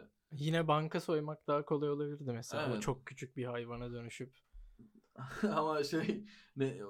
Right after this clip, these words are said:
Speaker 2: küçük bir hayvanla kilit açamazsın da parayı da taşıyamazsın.
Speaker 1: Kilidin içinden geçersin belki.
Speaker 2: Parayı taşıyamazsın.
Speaker 1: İşte, evet, öyle bir şey var.
Speaker 2: <laughs> Kendine ağırlık şey yapıp koyup ondan sonra işte enter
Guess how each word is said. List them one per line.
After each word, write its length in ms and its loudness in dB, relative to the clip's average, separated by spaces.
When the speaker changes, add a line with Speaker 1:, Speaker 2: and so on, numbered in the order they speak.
Speaker 2:
küçük 280 -12
bir 60 0
hayvanla 500 2
kilit 280 -10
açamazsın 680 -4
da 220 -4
parayı 280 0
da 60 2
taşıyamazsın. 600 -8
Speaker 1:
Kilidin 340 -6
içinden 420 -12
geçersin 540 -12
belki. 140 -10
Speaker 2:
Parayı 280 -4
taşıyamazsın. 720 -10
Speaker 1:
İşte, 180 -16
evet, 420 -18
öyle 240 -10
bir 40 -20
şey 240 -10
var. 220 -20
Speaker 2:
<laughs> 220 -10
Kendine 340 -6
ağırlık 760 0
şey 160 -2
yapıp 340 -6
koyup 300 2
ondan 240 -4
sonra 220 -8
işte 180 -6
enter 400 -2